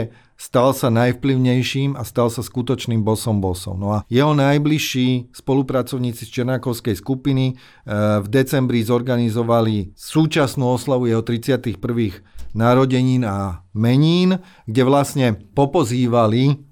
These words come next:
všetky jednotlivé skupiny. A teraz si môžeme položiť otázku, že či mu prišli deklarovať tí jednotliví mafiáni alebo príslušníci organizovaného zločinu nejakú lojálnosť,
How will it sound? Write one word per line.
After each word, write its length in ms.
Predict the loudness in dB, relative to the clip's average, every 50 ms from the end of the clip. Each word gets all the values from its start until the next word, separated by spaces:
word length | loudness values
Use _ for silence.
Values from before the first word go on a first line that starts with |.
| _ _ _
všetky 480 | -6 0 0 0 0 0 0 2 2
jednotlivé 480 | 2 2 -2 -2 -2 -2 2 2 0 0
skupiny. 400 | 0 -6 -6 -2 -2 0 0 0
A 60 | 0 0
teraz 160 | -2 -2 -2
si 80 | -2
môžeme 320 | -2 -2 -2 -2 -2 -4 -2
položiť 400 | 0 0 0 0 -2 -2 -2 -2
otázku, 400 | -4 -2 -2 -4 -6 -4 -6 -8
že 160 | -8 -8 -6
či 160 | -6 -4 -2
mu 160 | 0 0 0
prišli 560 | 0 -2 -2 -2 -2 -4 -2 0 0 0 -2 -4 -10 -20 _ _ _ _ _ _ _
deklarovať 1120 | -2 0 0 0 2 2 2 2 4 4 2 2 2 2 2 2 0 -2 -10 _ _ _ _
tí 480 | 2 2 4 2 2 0 -2 -4 -8
jednotliví 880 | -4 0 0 0 2 2 0 0 0 -2 -2 0 0 0 0 0 0 -4 -8 _ _ _ _
mafiáni 840 | -2 0 0 0 0 0 -2 -2 0 0 0 0 2 2 2 2 2
alebo 240 | 2 2 2 0 -2
príslušníci 720 | -2 -2 -4 -4 -4 -4 -6 -6 -4 -4 -6 -6 -4 -4
organizovaného 1040 | -4 -4 -2 -2 -2 -2 0 0 -2 -2 -2 -2 -2 -2 0 0 0 0 0 -2 -2
zločinu 480 | 0 0 0 0 0 -2 -2 -2 0 0
nejakú 320 | 0 0 -2 -2 0 2
lojálnosť, 1120 | 4 4 4 4 4 2 2 2 2 2 2 2 4 4 2 2 0 -2 -10 -16 -20 _